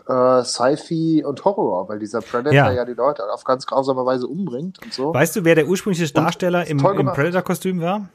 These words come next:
Speaker 1: Ähm,
Speaker 2: Das
Speaker 1: ich
Speaker 2: war
Speaker 1: hab's
Speaker 2: Jean-,
Speaker 1: gelesen.
Speaker 2: das war Jean-Claude Van Damme. Ähm,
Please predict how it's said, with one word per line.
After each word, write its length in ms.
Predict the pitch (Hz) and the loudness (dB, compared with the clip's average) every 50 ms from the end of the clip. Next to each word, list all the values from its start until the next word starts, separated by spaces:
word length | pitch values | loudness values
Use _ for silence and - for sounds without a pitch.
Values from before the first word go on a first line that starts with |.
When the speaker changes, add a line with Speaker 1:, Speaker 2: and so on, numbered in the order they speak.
| _ _ _ _ _ _ _ _ _ _ _ _ _ _ _ _ _ _ _ _ _ _ _ _ _ _ _ _ _ _ _ _ _ _ _ _ - - _ _ _ _ _ _ _ - | _ _ _ _ _ _ _ _ _ _ _ _ _ _ _ _ _ _ _ _ _ _ _ _ _ _ _ _ _ _ _ _ _ _ _ _ -20 -20 _ _ _ _ _ _ _ -6
Speaker 1:
Ähm, 1300 | - 123 120 120 117 117 113 113 113 113 113 113 113 113 113 113 110 110 113 110 110 110 110 110 110 110 107 _ _ _ _ _ _ - | -2 0 2 2 2 2 2 2 2 2 2 0 0 -2 -4 -4 -4 -4 -4 -4 -4 -4 -4 -4 -6 -6 -8 _ _ _ _ _ _ -8
Speaker 2:
Das 100 | 110 104 | -4 0
Speaker 1:
ich 40 | |
Speaker 2:
war 60 | 127 131 | 2 2
Speaker 1:
hab's 100 | 120 117 | 2 2
Speaker 2:
Jean-, 80 | 113 123 | 2 2
Speaker 1:
gelesen. 520 | 156 139 143 147 151 165 143 120 113 120 | 2 2 4 4 4 4 2 0 -6 -4
Speaker 2:
das 160 | - 113 110 127 | -4 -2 0 2
war 120 | 139 127 | 2 4
Jean-Claude 440 | 113 127 147 170 135 139 147 151 - - | 4 4 4 4 4 2 2 2 0 -2
Van 180 | 139 127 120 | -2 0 2
Damme. 280 | 123 120 120 92 87 - _ _ _ - - - - - - - - | 2 2 2 0 -4 -10 _ _ _ -20 -20 -20 -20 -20 -20 -16 -8
Ähm, 840 | - 127 123 120 120 120 120 117 117 117 117 117 117 117 117 120 - | -4 -2 0 2 2 2 2 0 -2 -2 -2 -2 -4 -4 -6 -8 -10